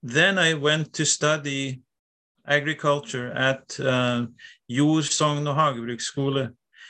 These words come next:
And there I was part of a group. There were three of us.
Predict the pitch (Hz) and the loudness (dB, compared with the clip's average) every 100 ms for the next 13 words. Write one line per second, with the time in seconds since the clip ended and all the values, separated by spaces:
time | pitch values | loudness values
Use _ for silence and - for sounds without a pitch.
0 | - _ _ 135 131 135 147 175 180 156 | -20 _ _ -6 -4 0 2 4 4 2
1 | 143 143 _ _ _ _ _ _ _ _ | -2 -8 _ _ _ _ _ _ _ _
2 | _ 139 147 151 147 143 - - - _ | _ -2 -2 0 -2 -2 -6 -10 -18 _
3 | _ _ _ _ _ _ _ _ - 127 | _ _ _ _ _ _ _ _ -20 -20
4 | 127 - 160 165 151 139 139 147 - 139 | -20 -2 2 2 -2 -6 -4 -4 -2 0
5 | 143 143 180 175 143 127 127 - - | 2 2 2 4 2 0 -2 -4 -6